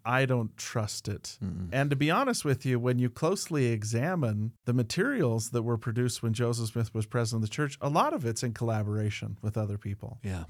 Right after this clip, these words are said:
Speaker 1: We don't like the idea of a church curriculum department because we like this thought of the lone voice standing in the wilderness
Speaker 2: <laughs>
Speaker 1: telling his story, but Joseph Smith was a smart guy and was surrounded by smart people and took advantage of that. Like, he wasn't just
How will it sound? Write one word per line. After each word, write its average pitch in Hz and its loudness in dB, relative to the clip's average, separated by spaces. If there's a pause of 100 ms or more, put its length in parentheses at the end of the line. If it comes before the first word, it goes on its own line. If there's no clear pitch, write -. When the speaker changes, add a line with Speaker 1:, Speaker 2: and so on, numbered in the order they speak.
Speaker 1:
We 143 2
don't 160 4
like 160 2
the 156 2
idea 147 2
of 127 2
a 117 2
church 147 -2
curriculum 131 0
department 110 -2
because 117 0
we 131 -2
like 131 0
this 135 2
thought 135 4
of 110 0
the 123 4
lone 135 6
voice 139 4
standing 135 2
in 123 0
the 120 0
wilderness 127 0
Speaker 2:
<laughs> - -6
Speaker 1:
telling 139 2
his 117 0
story, 175 0
but 131 2
Joseph 185 2
Smith 135 0
was 120 0
a 143 0
smart 120 -2
guy 120 -2 (280)
and 131 2
was 127 2
surrounded 131 0
by 120 2
smart 131 -2
people 120 -4 (180)
and 135 2
took 135 -2
advantage 147 -2
of 98 -4
that. 101 -4
Like, 107 -4
he 131 -6
wasn't 131 0
just 113 -2